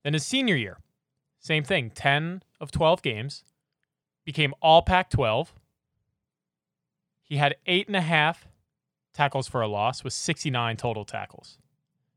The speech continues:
And he led the team with seven pass breakups.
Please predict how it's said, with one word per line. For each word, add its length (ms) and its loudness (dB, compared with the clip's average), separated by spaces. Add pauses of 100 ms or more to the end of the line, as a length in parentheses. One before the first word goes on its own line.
(380)
And 100 -6
he 80 -2
led 240 2
the 80 -4
team 480 -2 (240)
with 120 -10
seven 320 0
pass 280 -4
breakups. 600 -14